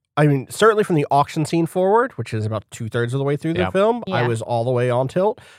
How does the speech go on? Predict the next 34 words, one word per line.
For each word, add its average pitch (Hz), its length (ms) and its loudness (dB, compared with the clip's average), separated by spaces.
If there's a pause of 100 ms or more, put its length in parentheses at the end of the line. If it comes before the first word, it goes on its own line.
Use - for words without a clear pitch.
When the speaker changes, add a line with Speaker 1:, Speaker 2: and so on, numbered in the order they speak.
Speaker 1:
But 151 120 2
I - 60 4
actually 247 160 2
think 240 120 2
there's 160 200 4
even 151 220 2
an 120 160 -2
<laughs> 113 120 -2
earlier 131 220 0
moment. 123 340 -2
I, 185 180 0
I, 214 60 -12
we'll 208 140 -2
talk - 260 2 (160)
specifics 120 480 -4
in, 117 80 -2
in 107 160 -4
a - 20 -4
little 104 180 -2
bit. 117 220 -2 (300)
But, 151 220 0
but 151 140 0 (100)
there 135 360 0
was 190 120 0
this, 175 120 -4
like, 127 340 -2
constant, 180 500 -2 (160)
constant, 147 580 -4
uh, 107 40 -6 (340)
uh, 98 400 -6 (360)
uh, 80 360 -8
kind 113 160 -4
of 98 160 -8
in-, 175 180 2